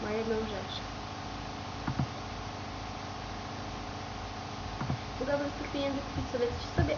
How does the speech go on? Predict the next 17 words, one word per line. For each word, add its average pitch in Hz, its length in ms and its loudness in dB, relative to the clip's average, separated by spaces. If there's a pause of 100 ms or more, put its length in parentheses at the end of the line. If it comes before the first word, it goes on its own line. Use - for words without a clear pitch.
ale 254 180 6
wolę 254 180 8
kupić - 420 0
innym. 196 300 4 (2000)
Więc 226 160 6 (260)
chyba 277 200 4
te 269 340 2
dwa 277 100 4
prezenty 247 640 8 (320)
są 233 60 4 (160)
dobre. 214 320 2 (300)
Zgadza 214 360 0
się? 214 60 8 (3500)
Następny 302 360 4 (320)
sposób 277 260 0 (100)
to 262 40 6
jest 254 320 6